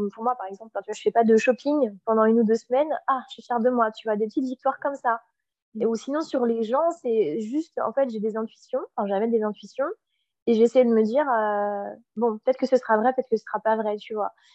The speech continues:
Speaker 1: Et en fait, je me faisais des, des petits tests, genre, euh, « Essaye de croire ta première intuition ». Sauf que mon mental me disait, « Non, non, le fais pas ». Et en fait, à force de pas l'écouter dans certaines situations,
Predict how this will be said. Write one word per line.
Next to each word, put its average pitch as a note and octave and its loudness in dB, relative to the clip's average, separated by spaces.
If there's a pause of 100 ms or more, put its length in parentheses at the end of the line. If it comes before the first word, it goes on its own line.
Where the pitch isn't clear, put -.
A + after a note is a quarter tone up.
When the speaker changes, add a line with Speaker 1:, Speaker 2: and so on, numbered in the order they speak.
(480)
Speaker 1:
Et G#3 4
en G#3+ 4
fait, C#4+ 6
je C#4+ 2
me B3+ 6
faisais A#3+ 6
des, A3+ 4
des G3+ 0
petits G#3+ -10
tests, C4 -2 (200)
genre, A3+ -2
euh, « G3+ 2 (100)
Essaye B3+ -2
de B3+ 0
croire - -4
ta A3+ -4
première B3 -2
intuition ». A3 -14 (580)
Sauf B3 -4
que A#3+ 0
mon A3+ 2
mental C4 2
me A3+ 2
disait, « G#3+ -2
Non, A#3+ -2
non, B3+ -4 (800)
le A3 2
fais A3+ 0
pas ». F#3+ -6 (480)
Et G#3+ 8
en G#3+ 6
fait, D4 4
à A3+ 6
force C#4 4
de A#3 6
pas A#3+ 2
l'écouter A#3 -2
dans C4 -2
certaines G#3+ -8
situations, G3+ -6